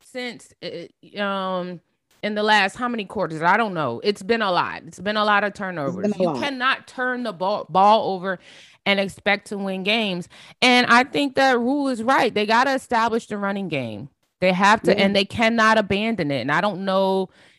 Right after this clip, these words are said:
Speaker 1: you know, and Rhule said, you know, you can't get in the second and long situations, um, and, and third and long situations and, and establish the run. You have to, you know, you have to run the ball, but you also can't abandon the run either.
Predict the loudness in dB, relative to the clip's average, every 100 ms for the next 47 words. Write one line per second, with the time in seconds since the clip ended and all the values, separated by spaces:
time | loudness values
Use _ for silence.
0 | -8 -2 2 4 4 2 -2 -4 -4 -4
1 | -2 0 0 -2 -4 -4 -4 -4 -4 -2
2 | -4 -4 -2 0 2 2 2 4 4 2
3 | -4 -10 -2 2 2 0 -4 -6 -4 -6
4 | -8 -14 _ _ _ -2 2 4 2 2
5 | -2 -4 -10 _ _ _ _ _ -2 0
6 | 2 0 0 0 -2 2 4 6 6 4
7 | 2 -2 -10 -6 -4 -4 -6 -10 -8 -6
8 | -6 -4 -4 -2 2 4 4 -2 -6 -4
9 | -2 0 0 2 0 0 -4 -4 -4 -4
10 | -4 -6 -8 -6 -6 -6 -4 -4 -4 0
11 | 4 4 2 -2 0 2 2 0 -6 -6
12 | -6 -6 -2 0 0 0 -2 -2 0 0
13 | -2 -4 -4 -2 -4